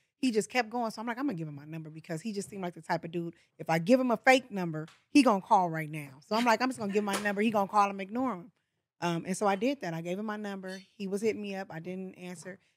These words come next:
Then he started texting me. Then he started texting me funny shit. And I think I was bored one day.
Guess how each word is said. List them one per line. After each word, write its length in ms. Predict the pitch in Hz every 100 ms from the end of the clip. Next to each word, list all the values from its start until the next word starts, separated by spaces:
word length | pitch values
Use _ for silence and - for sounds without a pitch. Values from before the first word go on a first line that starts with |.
| _
Then 100 | 190
he 60 | 196
started 300 | 208 175 170
texting 400 | 202 185 - 156
me. 180 | - _ _ _ _ _
Then 120 | 165 190
he 60 |
started 220 | 202 185 175
texting 160 | 185 190
me 80 | 175
funny 280 | - 202
shit. 300 | 185 - 156 _ _ _ _ -
And 100 | 202
I 60 |
think 180 | 220 269
I 60 | 240
was 120 | 185
bored 360 | 170 214 208
one 180 | 180 170
day. 280 | 160 160 170